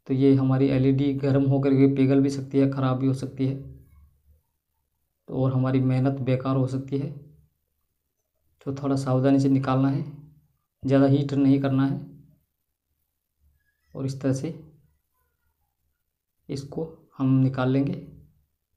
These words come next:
और फिर चेक करके लगाएंगे, क्योंकि ज़्यादा हीट अगर इसे लग जाएगी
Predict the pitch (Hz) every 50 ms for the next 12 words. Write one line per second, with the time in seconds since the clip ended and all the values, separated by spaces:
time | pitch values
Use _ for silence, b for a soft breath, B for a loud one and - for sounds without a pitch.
0 | _ _ _ _ _ _ _ _ _ _ _ _ _ _ _ _ _ _ _ _
1 | - - 139 131 - 151 143 - - - 143 143 143 143 - 156 143 135 139 165
2 | 175 - - - - - _ _ _ _ _ _ _ - 127 127 127 127 127 127
3 | 131 127 120 110 104 - - - - _ _ _ _ _ _ _ _ _ _ _
4 | _ _ _ _ - 147 143 165 139 139 143 143 156 131 156 160 165 - - -
5 | - - - - 139 135 139 143 139 - 151 143 139 139 135 131 143 139 143 143
6 | 165 196